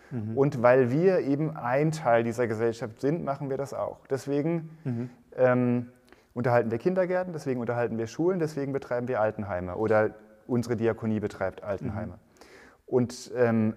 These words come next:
Speaker 2: eigentlich sieht dieses, diese Rechnung so aus, wir machen das im Auftrag eines anderen, nämlich des Staates, und wer bestellt, der zahlt auch.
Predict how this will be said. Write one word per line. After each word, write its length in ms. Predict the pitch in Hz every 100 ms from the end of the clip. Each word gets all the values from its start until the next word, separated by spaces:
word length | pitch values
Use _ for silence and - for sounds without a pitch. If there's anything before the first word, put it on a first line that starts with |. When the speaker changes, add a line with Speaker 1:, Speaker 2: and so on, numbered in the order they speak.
| -
Speaker 2:
eigentlich 480 | 120 160 208 240 -
sieht 360 | 170 170 170
dieses, 380 | 175 165 165 160
diese 200 | 156 147
Rechnung 300 | 151 156 156
so 160 | 156 160
aus, 360 | 156 185 - - -
wir 200 | 117 123
machen 340 | 123 147 190
das 400 | 190 214 196 - _ _
im 180 | 127 120
Auftrag 580 | 120 131 131 - 123 -
eines 240 | 117 107
anderen, 440 | 113 117 143 180 170
nämlich 240 | 139 123
des 200 | 113 104
Staates, 680 | - 117 107 127 208 208 -
und 160 | 131
wer 100 | 123
bestellt, 360 | 120 - 120 120
der 120 | 123
zahlt 320 | - 107 104
auch. 240 | 98 -